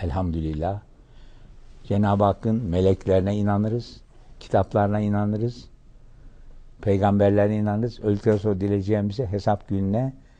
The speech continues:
hayır beşerin Allah'tan olduğunu. İnancımızın temeli budur. Bütün peygamberler İslam peygamberidir. Hepsi de aynı inancı, aynı amentüyü okumuşlardır Adem Aleyhisselam'dan beri.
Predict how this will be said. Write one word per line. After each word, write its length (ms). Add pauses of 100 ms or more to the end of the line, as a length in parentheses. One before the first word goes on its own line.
(100)
hayır 280
beşerin 320
Allah'tan 480
olduğunu. 380 (1000)
İnancımızın 600
temeli 380
budur. 260 (380)
Bütün 220
peygamberler 600
İslam 320
peygamberidir. 800 (360)
Hepsi 320
de 60
aynı 380
inancı, 720
aynı 420
amentüyü 560
okumuşlardır 760
Adem 320
Aleyhisselam'dan 720
beri. 220